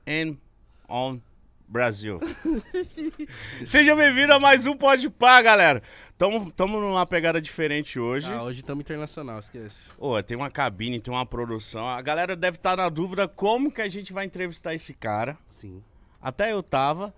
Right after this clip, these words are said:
Speaker 2: Eu também.
Speaker 1: Mas eu gosto de desafios, meu irmão. A gente
Speaker 2: Tô muito feliz.
Speaker 1: E quero falar também que a gente
Speaker 2: Muito
Speaker 1: não vai
Speaker 2: empolgado.
Speaker 1: entrevistar ele em inglês, aqui a gente falando inglês, porque a gente achou melhor dublar
Speaker 2: E a
Speaker 1: pra
Speaker 2: gente
Speaker 1: audiência.
Speaker 2: é
Speaker 1: Senão a gente estaria falando inglês aqui
Speaker 2: Exatamente.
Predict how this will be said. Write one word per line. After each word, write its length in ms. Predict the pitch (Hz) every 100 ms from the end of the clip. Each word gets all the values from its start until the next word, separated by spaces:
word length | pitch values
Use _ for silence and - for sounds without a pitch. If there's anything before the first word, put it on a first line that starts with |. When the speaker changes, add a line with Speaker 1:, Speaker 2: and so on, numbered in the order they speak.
| -
Speaker 2:
Eu 100 | 131
também. 400 | 147 127 107 127
Speaker 1:
Mas 240 | - 165 190
eu 100 | 196
gosto 220 | 202 202
de 80 | 180
desafios, 640 | 180 175 180 - 147 127
meu 140 | 113 107
irmão. 340 | 101 87 78 - - - -
A 120 | 98 117
gente 560 | 156 170 175 151 123
Speaker 2:
Tô 60 | 104
muito 160 | 160 -
feliz. 480 | 165 127 110 -
Speaker 1:
E 40 | -
quero 240 | 208 220
falar 280 | - 180 165
também 280 | 147 135 147
que 120 | 135
a 40 |
gente 140 | 127 127
Speaker 2:
Muito 160 | 127
Speaker 1:
não 100 | 135
vai 120 | 147 143
Speaker 2:
empolgado. 180 | 123
Speaker 1:
entrevistar 340 | 123 104 - 117
ele 140 | 113
em 20 |
inglês, 480 | 113 101 131 127 104
aqui 240 | 95 - 110
a 80 |
gente 220 | 92 110 -
falando 260 | 104 98
inglês, 380 | 95 110 127 - _ _ _
porque 160 | - 139
a 40 |
gente 280 | 139 151 151
achou 260 | 143 160
melhor 260 | 147 143 143
dublar 460 | 151 160 123 104 101 - _ _
Speaker 2:
E 120 | 147
a 20 |
Speaker 1:
pra 220 | 147 156 143
Speaker 2:
gente 120 | 127
Speaker 1:
audiência. 640 | 131 131 151 127 104 98
Speaker 2:
é 140 | 127
Speaker 1:
Senão 240 | 127 127 135
a 60 |
gente 160 | 147 156
estaria 340 | - 151 156
falando 280 | 156 147 147
inglês 280 | 147 139 139
aqui 160 | 123 -
Speaker 2:
Exatamente. 320 | 139 104